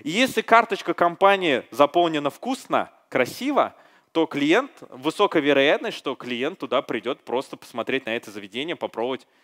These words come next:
качество услуги и сервиса. И увеличение репутации в отзывиках, вообще увеличение репутации в интернете тоже влияет на привлечение новых клиентов. Как это можно сделать просто?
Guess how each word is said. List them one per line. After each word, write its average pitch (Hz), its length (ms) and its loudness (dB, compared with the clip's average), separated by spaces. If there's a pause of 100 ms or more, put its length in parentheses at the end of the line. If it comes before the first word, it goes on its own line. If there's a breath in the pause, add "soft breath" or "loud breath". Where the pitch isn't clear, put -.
(120)
качество 117 340 -4
услуги 117 440 -10
и 110 100 -6
сервиса. 90 500 -10 (560 loud breath)
И 269 360 0
увеличение 185 760 -2
репутации 185 600 2
в 151 60 0
отзывиках, 160 520 2
вообще 170 320 -2
увеличение 165 560 -2
репутации 156 500 0
в 147 60 -2
интернете 190 560 -4 (320 soft breath)
тоже 220 340 4
влияет 160 480 2
на 185 80 -4
привлечение 165 680 -2
новых 147 300 -4
клиентов. 143 600 -2 (400 loud breath)
Как 240 200 4
это 226 180 4
можно 196 320 0
сделать 190 400 2
просто? 147 600 2